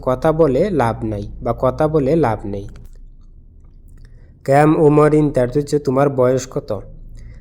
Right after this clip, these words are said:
তোমার বয়স কত আরবিতে বলতে হবে কাম উমর ইনতা। কাম অর্থ কত, উমর অর্থ হচ্ছে বয়স, ইনতা অর্থ তুমি বা তোমার। তাহলে আমরা শিখলাম কাম উমর ইনতা অর্থ হচ্ছে তোমার বয়স কত।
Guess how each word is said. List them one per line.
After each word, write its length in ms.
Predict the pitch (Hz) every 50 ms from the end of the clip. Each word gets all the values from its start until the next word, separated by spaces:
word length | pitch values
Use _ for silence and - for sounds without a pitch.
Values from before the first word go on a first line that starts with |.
| - - -
তোমার 420 | - 127 123 131 135 143 147 156 151
বয়স 340 | 143 135 131 131 143 143 143 -
কত 180 | - 156 156 156
আরবিতে 440 | 143 131 123 123 123 135 131 - 151
বলতে 260 | 139 143 135 - 120
হবে 220 | 117 117 127 135
কাম 340 | - - - 127 135 143 139
উমর 340 | 131 127 123 127 147 156 147
ইনতা। 340 | 135 127 120 120 - 104 101 101 - - - - - - -
কাম 220 | - 127 131 135 139 139
অর্থ 220 | 139 135 139 -
কত, 360 | 143 143 - 135 123 117 123 139 156 180 185 - - - -
উমর 400 | - 147 135 139 143 147 151 151 143
অর্থ 180 | 135 123 - 143
হচ্ছে 240 | 143 139 - -
বয়স, 560 | 123 120 117 117 113 113 123 156 180 175 - - - - - - - - - -
ইনতা 320 | 151 143 151 147 - 143
অর্থ 200 | 131 120 120 123
তুমি 420 | 139 147 - - 123 120 131 156 185
বা 160 | 170 139 120
তোমার। 380 | 120 - 120 107 104 98 98 101 - -
তাহলে 280 | 117 113 120 123 123 123
আমরা 200 | 120 120 123 123
শিখলাম 440 | 123 - 127 117 - - 131 147 170 175 - - - - - - - -
কাম 240 | - 131 143 147 156 165
উমর 400 | 170 160 139 131 135 139 143 147
ইনতা 280 | 147 147 135 135 123
অর্থ 140 | 117 117 123
হচ্ছে 240 | 139 139 - - 131 135
তোমার 440 | 165 - - 131 123 123 131 156 170
বয়স 360 | 156 135 127 120 117 123 120 -
কত। 240 | - - 120 - -